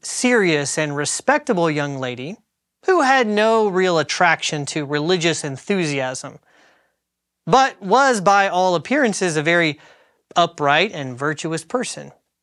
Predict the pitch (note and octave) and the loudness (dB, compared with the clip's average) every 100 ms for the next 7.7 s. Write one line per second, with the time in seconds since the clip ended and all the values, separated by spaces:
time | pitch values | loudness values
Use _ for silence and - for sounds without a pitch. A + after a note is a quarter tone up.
0 | _ _ _ _ _ - F3+ E3 D#3 F#3 | _ _ _ _ _ -2 0 0 0 -2
1 | F#3 D#3+ D#3+ F3+ F3 D3+ C#3+ C#3+ E3+ E3 | 0 0 0 0 0 0 -2 0 -2 -2
2 | C3 F3 C#4+ G3+ D#3+ D3 - - - _ | -2 0 2 2 -2 -6 -12 -20 -20 _
3 | _ _ _ _ D3+ G3+ G#3+ A3+ B3+ A#3+ | _ _ _ _ 2 2 4 2 2 2
4 | F#3+ - - E4+ D#4+ G3 E3 D3+ D#3 F#3+ | -2 -4 -2 0 2 2 2 2 0 -2
5 | - D#3+ G3+ F#3+ E3 F3 E3+ D3+ D#3+ D#3+ | -2 0 0 0 0 0 0 0 0 0
6 | D3+ D3+ F3 D#3+ C3 C3+ D3 F3 - E3+ | -2 0 0 0 -4 -2 0 0 -2 -4
7 | - E3+ F3+ E3 G3+ B2 | -4 -6 -4 -4 -4 -6